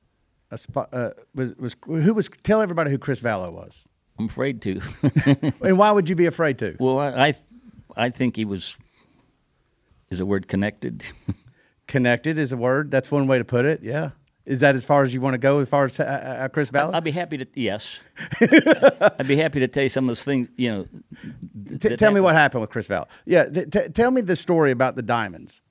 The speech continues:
Speaker 2: Oh,
Speaker 1: And, and
Speaker 2: okay.
Speaker 1: yeah.
Speaker 2: Well, I'm, I'm working in this back room of the engine department. I have a window on this side,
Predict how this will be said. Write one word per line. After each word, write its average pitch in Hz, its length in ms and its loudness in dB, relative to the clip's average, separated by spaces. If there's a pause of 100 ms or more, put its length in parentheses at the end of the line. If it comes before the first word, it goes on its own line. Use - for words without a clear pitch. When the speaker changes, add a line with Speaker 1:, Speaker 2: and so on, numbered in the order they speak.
(340)
Speaker 2:
Oh, 143 80 2
Speaker 1:
And, 139 160 4
and 143 160 -2
Speaker 2:
okay. 110 260 -10 (120)
Speaker 1:
yeah. 110 320 2
Speaker 2:
Well, 123 240 0
I'm, 170 200 -4
I'm 190 200 0
working 147 480 -2
in 120 160 0
this 107 160 -4
back 123 420 -6
room 120 200 -2
of 107 60 -4
the 104 80 -4
engine 104 460 -2 (100)
department. 95 460 -8 (800)
I 113 80 2
have 120 140 2
a - 20 -2
window 113 460 4
on 101 160 2
this 101 120 -2
side, 104 300 -8